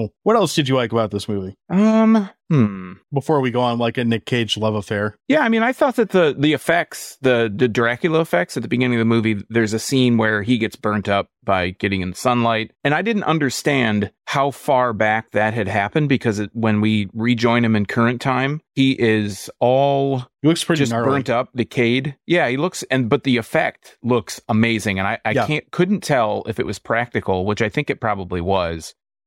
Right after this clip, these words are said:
Speaker 2: or digital, but it looked great. Like, I thought the, the smoke effects when he would transform from being Dracula to smoke or to the bats or to whatever he would turn into looked great. I thought overall, other than the digital blood, I thought the effects,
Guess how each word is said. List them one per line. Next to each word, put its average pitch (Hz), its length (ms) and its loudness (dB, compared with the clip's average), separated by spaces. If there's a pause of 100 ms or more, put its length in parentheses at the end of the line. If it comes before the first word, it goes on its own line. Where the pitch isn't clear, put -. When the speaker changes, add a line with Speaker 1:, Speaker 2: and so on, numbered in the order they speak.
(120)
Speaker 2:
or 107 160 0
digital, 92 560 -4
but 107 160 0
it 117 140 -4
looked 117 480 -2
great. 95 420 -4
Like, 101 160 -2
I 120 120 -2
thought 131 300 0
the, 101 340 0 (120)
the 95 380 0
smoke 147 420 -2
effects 127 460 -2
when 101 160 -2
he 117 140 2
would 104 160 0
transform 104 720 0
from 98 300 -2
being 98 200 -2
Dracula 98 480 -2
to 92 80 -6
smoke 104 480 -2
or 98 60 -2
to 92 320 -6 (280)
the 101 80 -4
bats 101 460 -2
or 90 80 -2
to 107 160 -2
whatever 98 380 0
he 107 120 -2
would 95 200 -4
turn 101 240 -2
into 131 440 -2 (300)
looked 123 400 0
great. 87 420 -4
I 120 120 -2
thought 123 360 0
overall, 120 600 2
other 143 200 0
than 208 160 -2
the 151 80 -2
digital 120 360 0
blood, 104 240 0
I 101 100 0
thought 104 280 -2 (180)
the 113 160 0
effects, - 640 -4